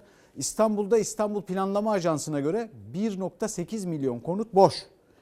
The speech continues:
Peki bunlar ne kiralanmış ne satılıyor? Öyle bir durum var. Bu fiyatlar niye artıyor?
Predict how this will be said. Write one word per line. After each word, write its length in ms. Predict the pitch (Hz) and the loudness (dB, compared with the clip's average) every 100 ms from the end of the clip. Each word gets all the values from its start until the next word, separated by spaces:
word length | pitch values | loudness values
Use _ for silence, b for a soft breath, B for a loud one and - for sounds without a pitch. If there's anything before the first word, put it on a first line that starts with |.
| b b b _ _ b b b b b b b b b _ | b b b _ _ b b b b b b b b b _
Peki 400 | - 226 220 220 - | 4 6 6 2 -2
bunlar 320 | 180 202 208 | -2 4 4
ne 100 | 214 | 6
kiralanmış 640 | 226 214 202 196 190 226 - | 2 6 8 8 6 2 -4
ne 120 | 208 | -4
satılıyor? 580 | 208 202 208 180 170 - - | -2 -4 -2 0 0 -4 -10
Öyle 260 | 165 175 185 | -4 -2 -2
bir 80 | 175 | 2
durum 260 | 165 147 | 2 2
var. 260 | 107 - - b b b b _ _ _ _ _ - | 0 -4 -16 b b b b _ _ _ _ _ -14
Bu 60 | 143 | -6
fiyatlar 480 | 185 180 180 190 | 2 2 4 0
niye 140 | 165 131 | 0 -4
artıyor? 440 | 117 101 143 190 | -6 -8 -10 -10